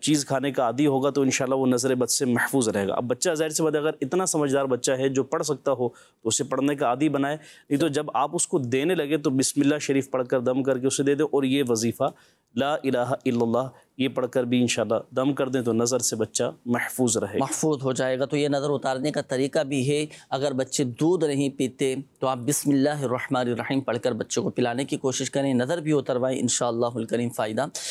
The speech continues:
Speaker 2: حاصل ہوگا۔ اچھا، ایک س-، یہ سوال آیا تھا ناد علی کے حوالے سے، ناد علی کے کیا
Speaker 1: فوائد۔
Speaker 2: کمالات ہیں،
Speaker 1: اور
Speaker 2: کیا
Speaker 1: لکھ بھی سکتے
Speaker 2: فضائل
Speaker 1: ہیں یا
Speaker 2: ہیں؟
Speaker 1: نہیں؟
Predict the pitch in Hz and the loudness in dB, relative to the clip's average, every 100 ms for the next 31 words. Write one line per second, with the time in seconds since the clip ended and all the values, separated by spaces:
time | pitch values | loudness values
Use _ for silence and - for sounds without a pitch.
0 | - - 151 196 180 165 170 175 - - | -8 -4 -4 0 0 2 2 0 -2 -12
1 | - 143 175 170 175 - - 165 156 151 | -4 -2 -2 0 0 0 0 2 2 2
2 | 151 151 151 165 196 180 220 165 135 143 | 2 2 0 0 2 0 2 2 0 0
3 | 175 151 131 139 123 127 131 120 127 120 | 0 0 0 -2 -2 -2 0 0 0 0
4 | 143 123 127 156 170 139 139 165 151 156 | 0 2 0 0 0 0 0 -2 -2 -6
5 | - 160 151 127 127 123 123 123 147 160 | -2 -2 0 0 0 0 2 2 2 0
6 | 147 143 139 - - 127 131 143 143 151 | -2 -2 -4 -8 -4 0 2 2 2 0
7 | 147 135 135 123 131 123 110 104 95 104 | 0 0 0 0 0 0 -2 -4 -6 -10